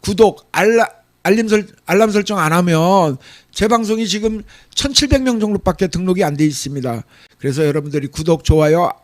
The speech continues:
알람 설정 꼭 해주셔야, 어, 이 윤한용의 뒤끝 장렬 티비가 전국 방송이 됩니다. 물론 이것도 전국으로 나가지만 아직은 이 방송 보는 사람 별로 없어요.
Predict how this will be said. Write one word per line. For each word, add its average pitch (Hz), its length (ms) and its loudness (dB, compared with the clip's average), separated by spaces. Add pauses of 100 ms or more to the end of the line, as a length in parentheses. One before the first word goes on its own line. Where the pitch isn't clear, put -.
(120)
알람 165 240 0
설정 160 320 -2
꼭 196 240 -4
해주셔야, 160 880 2 (500)
어, 135 380 -8 (280)
이 151 200 -2
윤한용의 156 400 0
뒤끝 131 220 -6
장렬 147 400 -2
티비가 151 680 0 (140)
전국 220 420 2
방송이 180 380 0
됩니다. 156 420 0 (400)
물론 269 240 0
이것도 262 240 -2
전국으로 220 420 -2
나가지만 170 760 -2
아직은 160 540 -4 (280)
이 151 120 0
방송 170 340 -2
보는 160 180 0
사람 151 240 -2
별로 143 240 2
없어요. 139 560 0